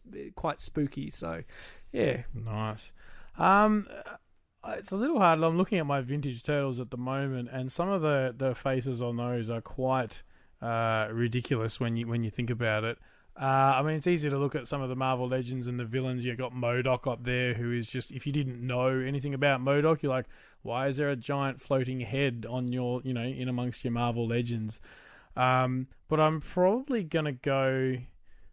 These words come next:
Speaker 2: the, um, I'm changing my mind as I'm saying this.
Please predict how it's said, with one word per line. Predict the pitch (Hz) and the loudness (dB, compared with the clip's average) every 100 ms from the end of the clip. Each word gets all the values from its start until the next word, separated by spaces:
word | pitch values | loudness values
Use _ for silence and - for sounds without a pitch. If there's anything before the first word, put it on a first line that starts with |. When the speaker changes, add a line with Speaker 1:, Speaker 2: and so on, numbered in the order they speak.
| - - | -18 -12
Speaker 2:
the, | 123 131 127 123 123 120 120 117 - _ _ _ _ _ _ - _ | -4 -2 0 0 0 0 -2 -4 -8 _ _ _ _ _ _ -20 _
um, | 139 120 117 117 117 117 | -4 0 2 2 2 0
I'm | 113 113 | -2 -2
changing | 131 127 113 | 0 0 0
my | 110 | -2
mind | 110 113 123 117 107 | 0 0 2 0 0
as | 117 120 | 0 0
I'm | 113 107 | -2 -4
saying | 131 117 120 113 | -4 -2 -2 -4
this. | 107 110 | -6 -10